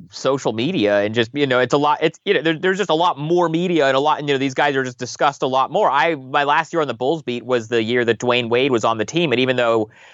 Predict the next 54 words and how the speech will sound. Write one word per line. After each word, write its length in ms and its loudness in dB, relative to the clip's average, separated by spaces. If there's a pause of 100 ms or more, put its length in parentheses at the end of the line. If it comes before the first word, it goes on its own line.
(240)
you 100 -2
know, 160 2
he 140 0
was 160 0
at 100 -2
the 160 -4
end 180 0
of 60 2
his 100 -2
career 360 -2
by 100 2
that 220 0
point, 240 -2
he 60 -2
was 100 -2
way 200 2
past 300 -2
his 80 -12
prime, 460 0 (320)
but 160 0
still, 340 0
like, 320 0
Dwayne 380 -2
Wade 400 2
has 320 0
the 80 2
LeBron 360 2
association. 680 -2
His 200 -2
wife 320 -2
is 120 -4
an 80 -2
actual 420 0
Hollywood 420 0
celebrity. 500 -2
He 140 0
kind 200 0
of 100 -4
operates 500 -2
in 60 -8
a 60 -4
different 360 -4
spa-, 480 -2
in 100 2
a 120 -4
different 260 -2
space 480 0
than, 540 0 (640)
you 80 2
know, 180 2
most, 340 0
you 60 -4
know, 140 2
just 200 -4